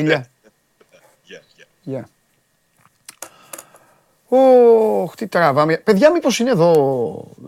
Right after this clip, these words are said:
Speaker 1: ναι, έλα μέσα. Σήμερα έχω πει να ξεκινήσω, μέχρι να πάω στο μπάσκετ, θα ξεκινήσω φτιάχνοντας την ψυχολογία μου. Βλέπετε πώς το πηγαίνω.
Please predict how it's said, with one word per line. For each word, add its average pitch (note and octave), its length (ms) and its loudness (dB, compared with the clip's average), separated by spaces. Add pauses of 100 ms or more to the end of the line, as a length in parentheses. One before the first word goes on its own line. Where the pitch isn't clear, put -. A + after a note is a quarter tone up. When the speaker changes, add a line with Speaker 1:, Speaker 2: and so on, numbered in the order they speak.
(400)
Speaker 1:
ναι, F3 220 -4
έλα D4+ 260 8
μέσα. D3 480 2 (1400)
Σήμερα E3+ 320 -6
έχω D#3+ 100 -6
πει E3 100 -8
να D#3 80 -6
ξεκινήσω, D3+ 420 -10
μέχρι C#3+ 140 -12
να C#3 60 -12
πάω D3+ 100 -10
στο C3+ 120 -12
μπάσκετ, C#3 360 -8
θα C#3+ 80 -16
ξεκινήσω D3+ 600 -14 (500)
φτιάχνοντας C#3 760 -10 (220)
την C3 100 -18
ψυχολογία C3 520 -10
μου. F#2+ 160 -20 (320)
Βλέπετε B2 360 -8
πώς A2 140 -20
το G#2+ 60 -20
πηγαίνω. F#2+ 380 -18